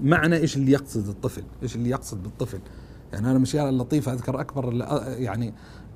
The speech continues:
آه، البنت الأولى لما هذا دائمًا يصير الأطفال عندك، آه، يعني تحويل الكلمات، تعرفون هذه. فكان عندنا تسمي السمكة بسنة،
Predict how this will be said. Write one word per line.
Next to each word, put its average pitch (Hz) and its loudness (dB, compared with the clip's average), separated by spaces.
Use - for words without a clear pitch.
آه، 117 -2
البنت 120 2
الأولى 151 6
لما 131 4
هذا 175 2
دائمًا 156 6
يصير 165 4
الأطفال 170 6
عندك، 160 2
آه، 131 0
يعني 123 2
تحويل 165 8
الكلمات، 139 6
تعرفون 131 4
هذه. 113 2
فكان 165 4
عندنا 185 4
تسمي 160 4
السمكة 180 4
بسنة، 117 2